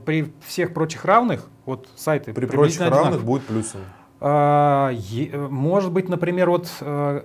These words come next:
Speaker 1: визуальный контент, но я бы сюда добавил, вот ты задавал, как раз хорошо говорил про маркетинг, про такое, как бы, э, вхождение в бизнес клиента.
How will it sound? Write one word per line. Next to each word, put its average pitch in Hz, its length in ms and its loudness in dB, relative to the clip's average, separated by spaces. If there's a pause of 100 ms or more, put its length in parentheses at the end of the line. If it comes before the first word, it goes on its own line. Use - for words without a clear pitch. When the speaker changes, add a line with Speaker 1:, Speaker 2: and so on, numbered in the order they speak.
Speaker 1:
визуальный 160 440 -2
контент, 185 600 0
но 135 100 -2
я 202 180 2
бы 180 80 0
сюда 156 320 0
добавил, 147 380 2
вот 135 160 -2
ты 135 260 -4
задавал, 127 400 -4
как - 160 -8
раз 131 340 -8
хорошо 139 320 -4
говорил 156 320 0
про 147 200 -4
маркетинг, 147 640 -2
про 131 680 -2
такое, 120 540 -8 (240)
как 117 180 -12
бы, 120 160 -10 (560)
э, 127 240 -10
вхождение 135 560 -4
в 113 80 -8
бизнес 123 280 -6
клиента. 156 500 -4